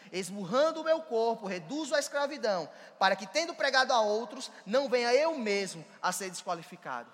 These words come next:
Porque sabe o que acontece? Você quer falar do Senhor,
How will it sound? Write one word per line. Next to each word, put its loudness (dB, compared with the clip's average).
Porque -6
sabe 4
o -12
que 4
acontece? 0
Você 2
quer 2
falar 2
do -4
Senhor, 4